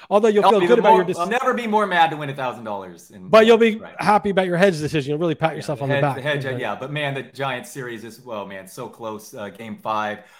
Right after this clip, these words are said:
Speaker 2: I, uh, I haven't gone to one. They made parking impossible, and I don't wanna sit through them el-, get, getting
Speaker 1: Okay.
Speaker 2: eliminated tomorrow probably either. But
Speaker 1: Okay.
Speaker 2: that's all I got for sports. So the floor is yours, man. Whatever, whatever you want.
Speaker 1: So, okay, a couple things. N F Ts. So I, I don't really, you know, N F Ts are basically, like, non-fungible tokens.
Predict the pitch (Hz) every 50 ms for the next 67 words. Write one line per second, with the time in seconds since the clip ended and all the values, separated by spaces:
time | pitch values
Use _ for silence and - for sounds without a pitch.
0 | _ _ _ 117 123 123 120 113 113 123 139 147 139 - - 117 120 127 123 120
1 | 120 120 120 120 120 123 120 123 110 - - 123 123 123 135 120 110 104 113 110
2 | 110 104 - 110 101 110 110 110 110 113 107 110 110 104 95 92 - - 98 -
3 | - 101 92 101 95 92 92 92 101 101 104 101 104 90 - _ _ _ _ _
4 | - _ _ _ 135 110 135 135 120 113 107 101 104 104 98 92 92 92 92 92
5 | 92 90 - 90 82 82 85 82 _ 90 85 78 90 87 95 92 120 127 143 160
6 | 180 - 190 185 160 156 156 147 151 - - - - 139 135 135 - - 131 113
7 | - - - _ _ _ - 113 - 156 151 139 - 135 131 120 107 110 107 107
8 | 110 113 107 104 _ 113 113 110 107 104 101 98 - 196 _ _ _ _ _ _
9 | _ _ _ _ _ _ _ _ _ _ - - - 196 185 180 180 202 202 165
10 | 151 139 131 - 190 190 185 156 - 160 151 147 147 135 - - - _ _ -
11 | - 226 233 214 220 - 220 196 147 127 117 - 170 165 180 - - 160 175 202
12 | 208 220 208 202 190 180 175 165 160 160 160 147 127 127 160 - _ - 185 185
13 | 175 - - - 170 165 165 151 139 147 139 113 156 156 156 - - 156 147 143
14 | 135 127 135 139 139 143 143 139 139 131 - _ _ _ _ _ _ - 143 135
15 | 123 123 131 135 - 202 214 190 - 185 175 170 165 160 151 - -